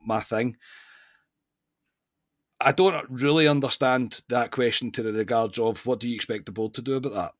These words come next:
Do you expect the board to bring in an anti-booing campaign that you get banned from your seat? How dare you get caught booing? And ultimately, what, what it comes down to the booing that people choose to do to express their feelings, this is because the board have made an arse of it. This is because the board have made an arse of the last two managers they've appointed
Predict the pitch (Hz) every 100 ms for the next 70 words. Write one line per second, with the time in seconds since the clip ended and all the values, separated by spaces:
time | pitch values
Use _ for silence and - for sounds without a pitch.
0 | - 107 98 113 101 95 110 104 117 101
1 | - 107 113 110 104 107 104 107 101 -
2 | 101 113 131 147 143 135 139 127 101 90
3 | 95 95 104 104 104 98 95 - 117 -
4 | 110 95 104 101 98 101 104 - 104 92
5 | 104 135 147 147 - - - - - -
6 | - - 135 156 170 208 139 120 123 120
7 | 127 147 143 120 101 104 127 151 135 113
8 | 101 90 _ _ _ _ _ _ _ _
9 | _ - 120 92 127 127 120 107 - 110
10 | 107 120 107 110 110 110 110 92 - 107
11 | - 101 - 113 147 113 - - _ 135
12 | 160 165 - 240 214 143 107 110 98 95
13 | 104 95 104 139 196 151 - 123 143 -
14 | 127 104 98 113 107 104 104 104 104 -
15 | 104 127 156 - 107 104 123 117 98 95
16 | 87 82 95 95 101